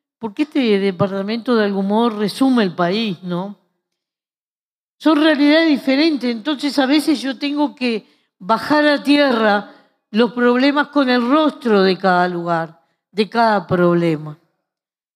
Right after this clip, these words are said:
Y eso es lo que hemos tratado de estar haciendo en este tiempo, y yo creo que hay cosas que se han consolidado y han sido buenas para la gente.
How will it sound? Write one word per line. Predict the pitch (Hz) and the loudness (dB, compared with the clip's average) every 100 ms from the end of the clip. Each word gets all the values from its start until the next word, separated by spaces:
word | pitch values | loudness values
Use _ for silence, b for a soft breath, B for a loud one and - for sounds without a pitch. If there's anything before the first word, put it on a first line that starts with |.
| _ | _
Y | 254 311 | 0 0
eso | 339 359 | 2 0
es | |
lo | 311 - | -2 -6
que | 294 | -10
hemos | 269 285 269 247 220 196 _ | -4 0 0 0 -2 -8 _
tratado | 240 233 190 262 269 269 262 226 185 _ _ _ _ _ _ _ | -6 -4 0 2 4 4 2 0 -4 _ _ _ _ _ _ _
de | 175 208 | -4 -2
estar | - 254 240 | 0 0 0
haciendo | 233 277 269 254 | -4 -4 -4 -4
en | 233 | -6
este | 208 - 202 | -8 -8 -10
tiempo, | 175 247 269 247 220 233 226 220 - _ _ _ _ _ | -2 2 2 0 -2 0 0 0 -10 _ _ _ _ _
y | 226 | -8
yo | 208 254 | -6 -4
creo | 269 294 294 | 0 0 0
que | 262 | 0
hay | 233 196 | -2 -2
cosas | - 262 254 214 190 190 - _ _ _ _ _ | -2 -2 -2 -6 -6 -8 -20 _ _ _ _ _
que | 220 | -12
se | - 247 | -6 -8
han | 226 | -6
consolidado | 240 214 - 208 208 214 214 226 226 226 - _ _ _ _ | -8 -6 -4 -6 -2 -2 0 0 -4 -6 -14 _ _ _ _
y | 214 | -4
han | 208 | -4
sido | - 233 220 | -4 -2 -2
buenas | 208 240 240 220 180 | 0 2 2 0 -6
para | - 175 170 | -6 -6 -6
la | 165 160 | -8 -10
gente. | 170 160 160 160 | -10 -12 -12 -20